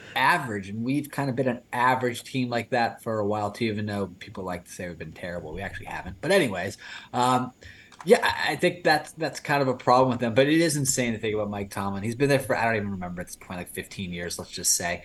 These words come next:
And he's never had a losing record. And then I always bring up how Ron Rivera has had three winning seasons in twelve, in, like, I think it's a thirteen at this point, thirteen head coaching seasons. Like, uh, just think about the difference there.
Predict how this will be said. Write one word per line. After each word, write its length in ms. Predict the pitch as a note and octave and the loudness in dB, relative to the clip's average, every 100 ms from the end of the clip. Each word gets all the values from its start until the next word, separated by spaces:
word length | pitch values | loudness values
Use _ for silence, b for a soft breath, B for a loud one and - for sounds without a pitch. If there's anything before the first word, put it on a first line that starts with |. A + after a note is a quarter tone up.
| B G#2+ - | B -12 -6
And 220 | G#2+ A2 | -4 0
he's 140 | A2+ | 0
never 480 | A2+ C3 C3+ C3+ C#3 | 0 2 4 6 4
had 440 | A#2 B2 A#2+ A#2+ - - - - | 4 2 4 2 -2 -10 -14 -4
a 80 | B2+ | -2
losing 440 | A#2 A#2+ A2 G#2+ | -2 -2 -2 0
record. 380 | G2+ G2+ F#2+ F#2 | 0 0 -4 -6
And 220 | - A2 | -6 -4
then 80 | A2 | -2
I 80 | A2+ | 4
always 180 | B2+ B2 | 6 4
bring 160 | B2+ B2 | 2 0
up 60 | |
how 140 | A#2+ A2 | 2 2
Ron 280 | A2 A#2 A#2+ | 4 4 4
Rivera 360 | G#2 A2+ G#2+ | 0 0 0
has 160 | A2 G#2+ | -2 -4
had 180 | A2 - | -6 -6
three 680 | E3 D#3+ G3+ A#3 B3 E3 | -4 2 6 6 6 6
winning 420 | - C#3+ D#3 D#3+ D3 | 4 4 6 6 4
seasons 760 | - E3+ F3+ D#3+ C3+ B2+ - | 2 2 0 0 0 -2 -4
in 240 | E3 D#3 D3 | -2 -2 -4
twelve, 680 | - - E3+ F3 E3+ E3 | -8 2 6 8 6 4
in, 80 | E3+ | 0
like, 200 | E3 - | -2 -2
I 80 | D#3 | -4
think 140 | A3 | -2
it's 100 | D4+ | -4
a 40 | C3+ | -4
thirteen 680 | - D3 - - F3+ G3 | 4 4 4 0 2 2
at 120 | B2 - | 2 0
this 120 | A2 | -4
point, 280 | A2+ G#2 - | -4 -8 2
thirteen 720 | E3+ F3+ F3 - - F3+ E3 | 6 6 4 -6 -6 -4 -4
head 240 | D#3 D#3 | -4 -4
coaching 380 | - D3 - C3+ | -4 -4 -4 -2
seasons. 380 | - A2 G#2 A#2 | -2 -2 -6 -4
Like, 220 | D3+ D#3 | -4 0
uh, 120 | F3 | 0
just 320 | F3+ - - - _ _ _ - | 0 -2 -6 -10 _ _ _ 0
think 160 | F4+ | 2
about 220 | C4+ A3+ - | 8 8 8
the 60 | |
difference 400 | D#3 C#3+ A#2+ G2+ | 2 2 -2 -4
there. 280 | F#2+ E2+ | -6 -6